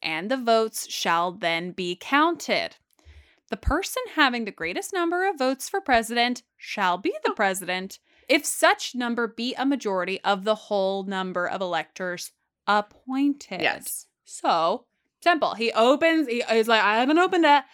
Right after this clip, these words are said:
Speaker 1: I haven't opened it. So this is seal." He opens it in front of everybody, and he's like, "I think it's gonna be Lizzie.
Speaker 2: <laughs>
Speaker 1: Majority." <laughs>
Speaker 2: She got two hundred and seventy-one.
Speaker 1: Two hundred seventy-one. She's the
Speaker 2: She's the
Speaker 1: president.
Speaker 2: president.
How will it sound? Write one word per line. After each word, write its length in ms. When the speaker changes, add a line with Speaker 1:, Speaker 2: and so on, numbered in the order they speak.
Speaker 1:
I 120
haven't 260
opened 240
it. 140
So 120
this 140
is 100
seal." 160
He 140
opens 440
it 100
in 80
front 240
of 40
everybody, 340
and 80
he's 260
like, 500
"I 140
think 280
it's 160
gonna 240
be 140
Lizzie. 480
Speaker 2:
<laughs> 320
Speaker 1:
Majority." 800
<laughs> 40
Speaker 2:
She 400
got 460
two 260
hundred 340
and 140
seventy-one. 1080
Speaker 1:
Two 100
hundred 180
seventy-one. 520
She's 280
the 20
Speaker 2:
She's 0
the 60
Speaker 1:
president. 380
Speaker 2:
president. 440